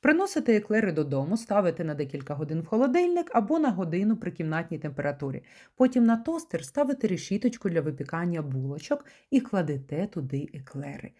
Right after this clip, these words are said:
Вони підсмажуються, стають хрусткими, та крем при цьому стає неймовірно ніжним, і верхня глазур теж трішки підтоплюється. До такого десерту обов'язково варто створити атмосферу.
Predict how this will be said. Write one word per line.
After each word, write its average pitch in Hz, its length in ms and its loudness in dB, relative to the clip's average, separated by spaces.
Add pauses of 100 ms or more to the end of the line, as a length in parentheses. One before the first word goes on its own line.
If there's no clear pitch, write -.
(220)
Вони 214 200 6
підсмажуються, 160 1000 -6
стають 196 360 -2
хрусткими, 202 760 0
та 185 140 -4
крем 214 240 0
при 208 120 -4
цьому 202 280 -2
стає 202 300 0
неймовірно 214 840 4
ніжним, 185 480 0 (220)
і 170 100 -2
верхня 160 400 -2
глазур 156 400 -4
теж 208 360 -2
трішки 170 500 -4
підтоплюється. - 840 -8 (420)
До 240 160 6
такого 247 400 4
десерту 254 640 4
обов'язково 180 960 -2
варто 156 360 -4
створити 143 640 -6
атмосферу. - 580 -10